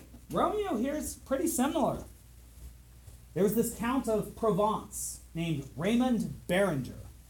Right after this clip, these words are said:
and he had four daughters. Apparently, it's not the easiest thing in the world to do to get a count's daughters married to decent men. That said, that is exactly what Romeo did for this man.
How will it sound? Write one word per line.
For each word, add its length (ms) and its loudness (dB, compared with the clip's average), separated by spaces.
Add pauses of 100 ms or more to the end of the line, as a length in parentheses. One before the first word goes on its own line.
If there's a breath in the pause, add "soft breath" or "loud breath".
(360)
and 80 0
he 60 6
had 140 4
four 240 0
daughters. 640 2 (480)
Apparently, 680 -2 (120)
it's 120 -4
not 200 2
the 120 -6
easiest 460 4
thing 180 2
in 80 0
the 60 4
world 340 6
to 80 -2
do 440 2 (200)
to 40 -2
get 180 4
a 60 2
count's 360 0
daughters 380 6
married 640 4
to 80 -6
decent 480 -4
men. 340 -4 (640)
That 240 -6
said, 400 0 (600)
that 300 2
is 240 2
exactly 560 -2
what 220 -2
Romeo 380 0
did 260 -4
for 80 -6
this 220 -6
man. 160 -8